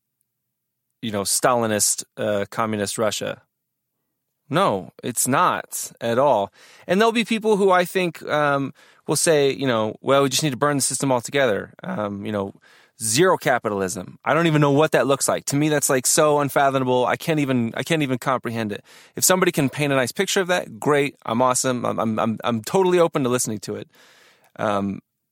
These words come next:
but the way that the system is now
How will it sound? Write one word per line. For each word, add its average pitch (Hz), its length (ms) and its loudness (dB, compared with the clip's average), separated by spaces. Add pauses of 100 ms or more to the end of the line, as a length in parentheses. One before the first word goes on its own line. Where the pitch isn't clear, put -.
(320)
but - 520 -2 (220)
the 123 180 0
way 160 600 0
that 147 240 -6
the 135 40 -6
system 131 560 -2
is 113 340 0
now 107 580 -2